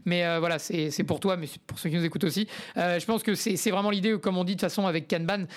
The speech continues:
euh, c'est l'approche du Kaizen ou du Kekaku. Euh, et, et, et clairement, là, on, on, on a fait déjà, je pense, un gros changement avec les, les squads et O K R, et on n'aurait peut-être pas dû rajouter encore par-dessus,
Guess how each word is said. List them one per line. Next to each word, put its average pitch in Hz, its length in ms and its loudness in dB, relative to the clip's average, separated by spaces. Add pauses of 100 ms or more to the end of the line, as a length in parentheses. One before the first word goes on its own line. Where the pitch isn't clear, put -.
(180)
euh, 196 160 2
c'est 190 160 0
l'approche 190 320 0
du 175 120 -2
Kaizen 190 480 0
ou 180 80 2
du 160 140 -2
Kekaku. 196 460 0 (300)
Euh, 175 220 2 (680)
et, 202 120 4
et, 190 380 2
et 180 60 -2
clairement, 196 420 2
là, 208 120 2
on, 190 160 0
on, 175 320 -2
on 185 140 2
a 196 80 2
fait 208 160 0
déjà, 202 340 2
je 170 100 0
pense, 185 220 0
un 180 80 0
gros 180 220 2
changement 214 340 0
avec 185 220 0
les, 190 160 2
les 165 100 2
squads 202 300 0
et 185 60 2
O 180 60 0
K 190 120 -2
R, 202 200 2 (380)
et 220 220 2
on 190 120 -2
n'aurait 190 200 2 (260)
peut-être - 260 -2
pas 214 120 2
dû 202 140 2
rajouter 202 600 0
encore 240 600 -2
par-dessus, 208 440 0